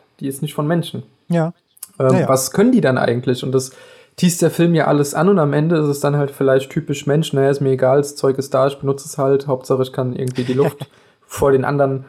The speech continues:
Speaker 1: fernhalten und verkaufe Luft in Flaschen für teures Geld. Aber, ähm, ja, weiß ich nicht, der hätte auch noch mal mehr erzählen können, aber das hätte, weiß nicht, ob das zum Film gepasst hätte, da bin ich bei dir.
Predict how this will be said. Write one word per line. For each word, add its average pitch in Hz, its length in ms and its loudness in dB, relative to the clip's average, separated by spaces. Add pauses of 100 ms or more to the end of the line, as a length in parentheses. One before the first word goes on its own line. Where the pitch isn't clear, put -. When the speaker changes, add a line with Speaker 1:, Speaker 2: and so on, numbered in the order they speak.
(180)
Speaker 1:
fernhalten 143 680 0
und 131 100 -4
verkaufe 135 420 -2
Luft 143 220 -2
in 135 80 -8
Flaschen 143 340 -4
für 143 120 -6
teures 135 380 0
Geld. 139 260 -2 (380)
Aber, 123 440 2
ähm, 120 340 -6 (340)
ja, 120 140 2
weiß 131 180 2
ich - 60 -14
nicht, 127 120 -6
der 143 80 0
hätte 143 140 2
auch 143 80 2
noch 147 100 2
mal 127 140 2
mehr 127 120 2
erzählen 131 360 -2
können, 120 200 -6
aber 117 120 0
das - 200 -14
hätte, 127 440 -2
weiß 135 320 -4
nicht, 139 100 -6
ob - 140 -6
das - 180 -16
zum - 140 -14
Film 160 180 0
gepasst 147 380 -4
hätte, 147 140 0
da 127 100 4
bin 127 160 -2
ich 127 120 -12
bei 127 200 2
dir. 147 240 0